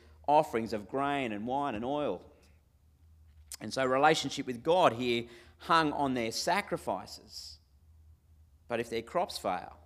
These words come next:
and there's no grain, there's no wine, and so their very means of relationship with God is cut off. Something has gone terribly wrong here. Their daily covenant relationship with God is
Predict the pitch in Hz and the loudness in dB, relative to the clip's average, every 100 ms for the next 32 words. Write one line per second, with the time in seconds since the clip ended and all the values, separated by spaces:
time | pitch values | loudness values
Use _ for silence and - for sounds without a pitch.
0 | - - _ - _ _ _ _ 98 107 | -20 -20 _ -20 _ _ _ _ -10 -6
1 | 123 113 107 131 143 101 92 - _ _ | -4 -4 0 0 0 -2 -10 -16 _ _
2 | _ _ - - 120 113 110 127 139 123 | _ _ -20 -8 -2 -2 0 2 4 4
3 | 101 87 - - - _ _ - _ - | 2 -6 -14 -20 -20 _ _ -20 _ -20
4 | - 110 123 117 113 120 113 127 123 123 | -10 -2 2 2 2 0 0 0 0 0
5 | 113 117 113 117 98 - 127 120 127 135 | -2 -4 0 0 0 -8 -6 0 0 0
6 | - 107 110 113 110 156 165 110 104 - | -2 -8 -8 -10 -6 -4 0 0 -2 -8
7 | 110 120 151 - - - - - _ - | -8 -6 -6 -8 -14 -20 -20 -20 _ -20
8 | _ _ - - - - - _ - - | _ _ -20 -20 -20 -20 -20 _ -20 -10
9 | 135 110 113 110 - 107 107 104 104 101 | -8 -6 -6 -6 -4 -4 -4 -4 -2 -2
10 | 113 120 156 185 147 92 95 104 98 - | -4 -4 -4 -4 -4 -6 -10 -14 -14 -18
11 | - - _ - _ - _ - - - | -20 -20 _ -20 _ -20 _ -20 -20 -20
12 | _ 101 117 113 131 135 120 - 143 147 | _ -8 -6 4 6 6 4 0 4 4
13 | 143 131 123 120 139 151 120 - 117 113 | 4 0 0 2 2 2 -4 -6 -6 -4
14 | 139 131 127 117 | 2 2 2 -2